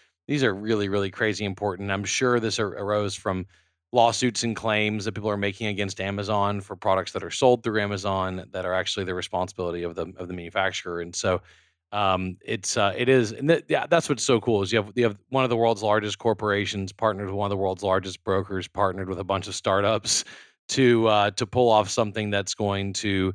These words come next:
uh, certainly reduce risk for Amazon, but it's also gonna reduce risk for these, these, um,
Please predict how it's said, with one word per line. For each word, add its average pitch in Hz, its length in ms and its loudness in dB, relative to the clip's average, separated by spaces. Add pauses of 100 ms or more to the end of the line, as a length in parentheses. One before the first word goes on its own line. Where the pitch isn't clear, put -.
uh, 117 180 0
certainly 208 380 4
reduce 117 420 4
risk 117 220 4
for - 180 -4
Amazon, 113 540 2
but 101 80 0
it's 98 140 -4
also 175 280 2
gonna 107 200 -2
reduce 92 400 -4
risk 95 280 -2
for 104 120 -4
these, 90 400 -6
these, 95 320 -6
um, 90 420 -2